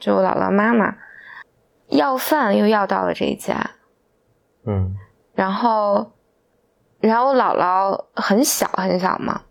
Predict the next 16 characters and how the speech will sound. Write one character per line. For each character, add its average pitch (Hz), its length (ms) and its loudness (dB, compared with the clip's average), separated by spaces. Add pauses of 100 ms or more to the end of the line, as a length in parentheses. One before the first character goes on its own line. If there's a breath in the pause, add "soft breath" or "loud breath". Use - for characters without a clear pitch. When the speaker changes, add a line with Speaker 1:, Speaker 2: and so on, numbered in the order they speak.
(680 loud breath)
Speaker 1:
她 285 160 0
就 262 120 4
认 285 280 4
出 190 160 0
了 180 120 2
她 196 120 0
妈 220 260 2
妈 220 180 2
来。 - 280 -6 (960)
Speaker 2:
那 170 100 2
还 165 80 2
挺 117 180 -2
不 95 60 4
容 87 120 0
易 123 60 4
呢。 92 220 0